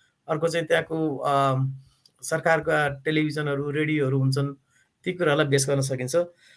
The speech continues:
र कुवेतको कति यति नै छ। र अब बिस्तारै कुवेत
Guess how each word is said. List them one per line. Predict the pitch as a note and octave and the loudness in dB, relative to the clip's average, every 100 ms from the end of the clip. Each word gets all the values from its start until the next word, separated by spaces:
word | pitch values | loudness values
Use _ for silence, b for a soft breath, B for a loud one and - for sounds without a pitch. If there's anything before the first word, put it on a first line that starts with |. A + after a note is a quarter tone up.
| b b _ | b b _
र | E3 F#3+ F3+ D#3 D3+ D3 - | 6 8 10 8 4 -4 -4
कुवेतको | F#3+ G3+ G3 | 0 0 2
कति | G3+ F#3 - | 0 0 -2
यति | F3 F3+ | -4 0
नै | G#3 | 2
छ। | G3+ | 4
र | G3+ A3 G3+ | 4 4 6
अब | F#3 F3+ | 6 6
बिस्तारै | E3 - G3 F#3 | 2 -2 2 2
कुवेत | E3+ D#3 E3 | 0 -2 -4